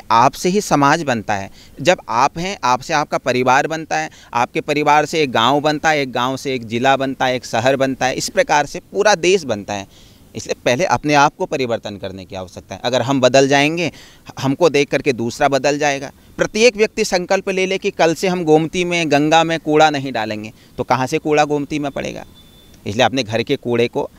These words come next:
अगर हो सके तो या तो किसी डस्टबिन में रख लें, वर्तमान समय में डस्टबिन रख लें घर में, या कोई एक ऐसा गड्ढा बना लें, उसी गड्ढे में हम उस कूड़े को डालें और उसी का हम खाद बना लें और खाद बना करके उसको ही हम अपने खेतों में डालें।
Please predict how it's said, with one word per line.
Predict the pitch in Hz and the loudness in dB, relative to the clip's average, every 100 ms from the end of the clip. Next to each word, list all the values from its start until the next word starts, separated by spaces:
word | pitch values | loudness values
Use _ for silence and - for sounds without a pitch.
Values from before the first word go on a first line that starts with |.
| _ - | _ -8
अगर | 113 110 | 0 0
हो | 98 127 | 4 2
सके | - 139 151 | 2 0 -2
तो | 139 | 2
या | 123 110 | 2 2
तो | |
किसी | 117 123 123 | 0 -2 -2
डस्टबिन | 107 120 - 123 135 | 2 2 0 -2 -2
में | 131 127 | 0 0
रख | 127 | -2
लें, | 131 135 - - - - _ 110 | -4 -8 -12 -20 -20 -20 _ 0
वर्तमान | 110 - 117 113 | 2 2 2 2
समय | 113 113 | 2 -2
में | 113 110 | -2 0
डस्टबिन | 107 101 117 120 113 | 2 2 2 2 4
रख | 117 | 2
लें | 117 | 2
घर | 113 113 | 2 0
में, | 113 | 2
या | 117 113 - - | 0 0 -4 0
कोई | 131 131 | 4 6
एक | 127 | 4
ऐसा | 123 127 | 0 0
गड्ढा | 113 110 127 | 0 2 2
बना | 120 120 | 2 0
लें, | 123 156 | 0 -2
उसी | 147 185 | -2 -2
गड्ढे | 151 131 117 | 2 2 0
में | 131 127 | -2 -2
हम | 123 123 | -4 -6
उस | - | -6
कूड़े | - 117 110 | -4 -2 0
को | 107 | 0
डालें | 101 107 160 156 - - | 2 2 2 -4 -8 -2
और | 120 | -2
उसी | 117 135 | 0 -2
का | 127 | 0
हम | 123 | 0
खाद | 123 - 107 113 | 0 0 0 2
बना | 135 151 | -2 -4
लें | 190 170 | -6 -6
और | 123 | -6
खाद | - 113 104 | -2 -2 -2
बना | 104 98 | -4 -4
करके | 95 98 | -6 -8
उसको | 101 92 - 101 | -8 -8 -8 -8
ही | |
हम | 98 95 | -6 -8
अपने | 95 | -10
खेतों | - 110 - | -4 -2 0
में | 131 139 | 0 2
डालें। | 143 160 | 0 -2